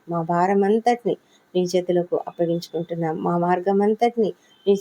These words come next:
చేతులకు అప్పగించుకుంటున్నాం. మా ప్రణాళికను మీ ద్వారా సరిగ్గా చేయించమని ప్రార్థిస్తున్నాం, ప్రభా. ఈ దినమంతా కూడా మీరు ఆ విధంగా మమ్మల్ని నడిపించమని ప్రార్థిస్తున్నాము. మీకు ముందుగా నేను నడుస్తానని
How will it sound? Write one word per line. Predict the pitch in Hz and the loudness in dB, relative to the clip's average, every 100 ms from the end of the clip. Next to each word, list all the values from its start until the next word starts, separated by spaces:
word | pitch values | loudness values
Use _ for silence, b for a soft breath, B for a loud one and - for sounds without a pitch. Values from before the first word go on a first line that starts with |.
| 196 | 0
చేతులకు | 185 180 175 | 0 -2 -2
అప్పగించుకుంటున్నాం. | 170 - 170 175 175 165 165 165 165 160 | -4 -2 -2 -2 -4 -6 -6 -6 -4 -2
మా | 175 175 | 0 0
ప్రణాళికను | 175 - 175 185 214 233 226 233 247 - b b - | -4 -2 0 2 4 4 4 2 0 -4 b b 2
మీ | 202 226 | 6 6
ద్వారా | 208 208 190 180 - _ - | 6 4 4 2 -2 _ -6
సరిగ్గా | - 175 196 180 202 - - - | -2 0 -2 0 0 0 -6 -4
చేయించమని | 180 185 196 196 175 170 156 _ _ _ | 0 2 0 0 0 0 -2 _ _ _
ప్రార్థిస్తున్నాం, | 196 180 175 180 - 175 165 | 0 0 0 -6 -4 -2 -2
ప్రభా. | 170 160 156 - - | -2 -2 -2 -2 -2
ఈ | |
దినమంతా | 170 175 196 214 226 233 | -2 2 2 2 4 2
కూడా | 233 226 233 | 4 4 4
మీరు | 214 180 170 | 2 2 0
ఆ | 180 | 0
విధంగా | 175 175 175 175 | 0 0 2 2
మమ్మల్ని | 170 165 165 160 160 b b - | 0 0 0 -2 -4 b b -4
నడిపించమని | 175 175 190 190 170 170 165 160 - | -2 0 -2 -2 -2 0 -2 -4 -6
ప్రార్థిస్తున్నాము. | 175 170 170 170 165 165 165 156 - _ _ _ _ - | -4 -2 -4 -4 -2 0 0 -2 -8 _ _ _ _ 0
మీకు | 196 190 | 2 2
ముందుగా | 180 185 196 202 208 | 2 4 4 4 4
నేను | 202 202 | 4 4
నడుస్తానని | 196 190 202 - 220 214 202 208 | 4 2 2 2 4 4 4 4